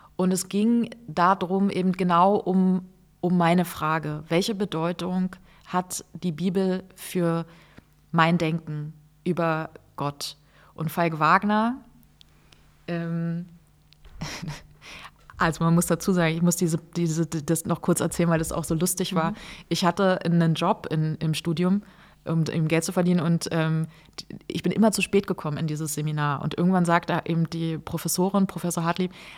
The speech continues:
Speaker 1: „Also, äh, Frau Manni, das geht so nicht. Wenn Sie noch einmal zu spät kommen, muss ich Ihnen das aberkennen.“ <laughs> So. Und das war genau, und, und gab als Hausaufgabe auf, diesen Aufsatz zu lesen von Falk Wagner. Und ich war also die Woche wirklich wie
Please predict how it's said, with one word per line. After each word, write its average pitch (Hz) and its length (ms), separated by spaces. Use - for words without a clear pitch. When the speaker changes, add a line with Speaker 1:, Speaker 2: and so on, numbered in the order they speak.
Speaker 1:
„Also, 170 140
äh, 170 180
Frau 180 180
Manni, 175 220
das 170 160
geht 175 160
so 202 80
nicht. 190 180
Wenn 180 140
Sie 175 60
noch 175 120
einmal 190 280
zu 185 100
spät 196 240
kommen, 185 180
muss 185 240
ich 226 140
Ihnen 196 160
das 175 180
aberkennen.“ 147 640
<laughs> 190 300
So. 147 360
Und 185 120
das 220 180
war 233 120
genau, 196 440
und, 190 140
und 190 140
gab 190 260
als 190 200
Hausaufgabe 202 640
auf, 190 160
diesen 196 360
Aufsatz 170 400
zu - 100
lesen 147 360
von 160 180
Falk 156 240
Wagner. 143 300
Und 180 160
ich 185 140
war 190 180
also 185 200
die 185 220
Woche 208 540
wirklich 190 420
wie 220 400